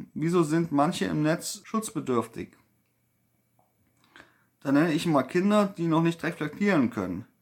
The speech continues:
und nicht mal bemerken würden, wenn die dritte Wand fällt. Reflektieren ist eine Frage der Reife, nicht der Intelligenz.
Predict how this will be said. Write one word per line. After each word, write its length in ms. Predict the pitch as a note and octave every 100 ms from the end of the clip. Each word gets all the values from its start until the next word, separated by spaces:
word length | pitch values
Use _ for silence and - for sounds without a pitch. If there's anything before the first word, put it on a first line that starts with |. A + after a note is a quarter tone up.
| _ _ _ _
und 160 | C3 C#3+
nicht 180 | D#3+ E3
mal 140 | C#3+
bemerken 540 | C#3 D3+ D3+ - D#3+
würden, 220 | C3 B2+ B2
wenn 100 | A#2
die 100 | A#2+
dritte 300 | A#2 G#2+ G2+
Wand 200 | G#2 F#2+
fällt. 460 | G2+ F2+ - - _ _ _ -
Reflektieren 580 | C#3+ D3+ C#3+ F3 F3 E3+
ist 140 | D#3+
eine 180 | - D3+
Frage 300 | - C#3+ D3
der 120 | C#3
Reife, 280 | C#3+ D#3 C#3
nicht 240 | A2 -
der 120 | C3 B2
Intelligenz. 800 | B2 A#2 A#2 A#2+ G#2 G2 -